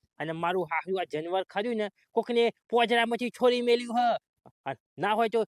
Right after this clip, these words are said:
તો ગિરનાર બિરનાર બાજુ મૂક્યા હોય તો સારું હતું. પણ મારા ઓછો આ બાજુ જ છોડી મેલ્યું. ઊભા છેતરામાં અવાજ આવે હ. કંટાળીને આટલા દોડી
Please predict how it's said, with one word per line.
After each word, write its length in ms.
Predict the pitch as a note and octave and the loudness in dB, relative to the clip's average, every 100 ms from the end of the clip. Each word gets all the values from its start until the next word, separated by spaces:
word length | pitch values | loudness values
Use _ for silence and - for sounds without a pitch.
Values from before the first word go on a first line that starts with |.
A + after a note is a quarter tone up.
| _ | _
તો 160 | A#3 | 0
ગિરનાર 400 | D#3+ F3+ F#3+ F#3+ | 2 0 2 4
બિરનાર 280 | G#3+ G#3+ A3 | 6 6 4
બાજુ 220 | A3 G#3+ A3+ | 2 0 -4
મૂક્યા 300 | G#3 A#3 A3 | 0 4 4
હોય 100 | A3 | 2
તો 100 | A3+ | 0
સારું 300 | G#3+ A3+ G#3+ | 2 4 4
હતું. 200 | A3+ E3+ _ | 4 -4 _
પણ 260 | - G3 F3 _ | 0 0 0 _
મારા 240 | E3 F3+ F#3 | 0 4 4
ઓછો 280 | F#3 - F3+ - - | 4 2 -2 -4 -4
આ 100 | A#3 | 2
બાજુ 240 | B3 A3 | 4 4
જ 40 | A#3+ | -2
છોડી 320 | - A#3+ A#3+ | 4 4 6
મેલ્યું. 360 | A#3+ A#3+ A3+ - _ C#3 _ _ _ | 4 4 0 -6 _ -20 _ _ _
ઊભા 260 | F3 B2 - | -2 2 4
છેતરામાં 480 | - G3+ G3+ G3+ G3+ | 2 0 0 4 4
અવાજ 220 | G3+ G3+ | 4 2
આવે 220 | G3 G3+ | 0 0
હ. 120 | G3 F#3+ - _ | 0 0 -4 _
કંટાળીને 500 | F3 F#3+ G3 G#3+ G#3 | -2 0 0 0 0
આટલા 200 | - G#3 | 0 0
દોડી 340 | G3 F3+ G#3 | 0 2 2